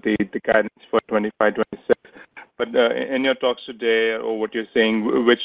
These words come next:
look more attractive here? And, uh, and h-, how should we think about asset sale pricing? We keep hearing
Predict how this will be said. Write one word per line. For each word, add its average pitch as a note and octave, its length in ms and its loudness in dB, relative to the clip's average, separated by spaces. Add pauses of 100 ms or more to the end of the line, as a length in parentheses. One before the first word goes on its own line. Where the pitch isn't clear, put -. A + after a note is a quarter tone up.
look A2+ 220 2
more G#2+ 200 0
attractive A2+ 640 -2
here? G#2+ 320 2 (500)
And, G#2 360 2
uh, A2 360 0
and A#2 120 -2
h-, A#2 200 -4
how B2+ 240 4
should - 80 0
we A#2 80 0
think A2+ 240 -4
about G#2+ 240 2
asset A#2 300 0 (120)
sale A2 200 4 (140)
pricing? G#2 600 0
We G2+ 100 -6
keep G#2+ 300 -2
hearing G#2 320 0